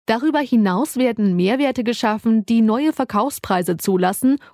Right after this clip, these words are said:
und zu weniger stressigen Geschäftsbeziehungen führen.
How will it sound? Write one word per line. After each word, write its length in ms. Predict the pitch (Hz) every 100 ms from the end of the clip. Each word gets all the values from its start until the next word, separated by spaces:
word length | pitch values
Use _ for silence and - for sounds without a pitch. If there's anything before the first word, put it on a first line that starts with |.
| _
und 200 | 302 320
zu 160 | 285 214
weniger 360 | 254 269 226
stressigen 600 | 214 - 180 180 185 190
Geschäftsbeziehungen 960 | 196 - 208 - 202 180 202 185 185 175
führen. 440 | - 175 170 160